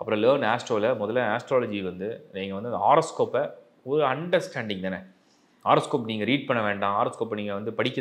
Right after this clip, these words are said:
தேவையில்ல. But உங்க சார்ட்டை நீங்க பார்த்து புரிஞ்சுக்கிறதுக்கு ஒரு அண்டர்ஸ்டாண்டிங் வரும் இல்லையா? ஸ்தானங்கள்னா என்ன, கேந்திரம்னா என்ன, கோணம்னா என்ன,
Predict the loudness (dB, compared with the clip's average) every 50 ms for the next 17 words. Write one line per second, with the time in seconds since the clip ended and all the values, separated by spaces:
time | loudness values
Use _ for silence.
0 | -2 0 0 0 -2 -4 -8 -10 -12 -14 -18 _ _ _ _ _ _ _ -2 0
1 | 0 0 0 0 2 2 2 2 4 8 8 8 8 8 4 2 2 2 2 4
2 | 6 6 6 6 6 2 -2 -2 0 0 2 0 2 2 2 2 2 2 0 -2
3 | -4 -4 -6 -4 -4 -4 -4 -4 -4 -4 -6 -6 -6 -8 -8 -8 -12 _ _ _
4 | _ _ _ _ -6 2 4 6 6 6 6 4 2 2 0 0 0 -2 -2 -2
5 | -4 -4 -4 -4 -4 -6 -6 -8 -6 -4 -4 -2 -2 -2 -2 -2 -2 -4 -4 -4
6 | -4 -6 -6 -6 -8 -8 -8 -8 -6 -6 -6 -6 -8 -8 -8 -8 -8 -10 -12 -10